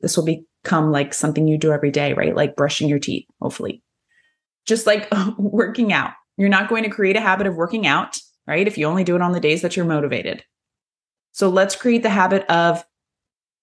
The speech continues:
taking a moment each day to imagine it all working out for us. I'm going to wrap up this episode with this, guys.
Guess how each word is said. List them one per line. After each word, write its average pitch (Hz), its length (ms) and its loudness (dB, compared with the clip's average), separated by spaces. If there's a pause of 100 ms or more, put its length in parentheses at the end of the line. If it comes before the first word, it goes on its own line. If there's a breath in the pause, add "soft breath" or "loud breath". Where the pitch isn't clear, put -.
(100)
taking 220 360 2
a 226 60 4
moment 175 380 0
each 190 300 -4
day 156 320 -2
to 156 180 -6
imagine - 640 -4 (920)
it 175 200 0
all 170 260 4
working 160 280 -2
out - 200 -12
for - 120 -10
us. - 320 -10 (2250)
I'm 180 100 -2
going 175 280 0
to 180 280 2
wrap 160 440 4
up 220 180 2
this 220 180 0
episode 175 520 -4
with 151 180 -4
this, - 240 -6
guys. - 520 -6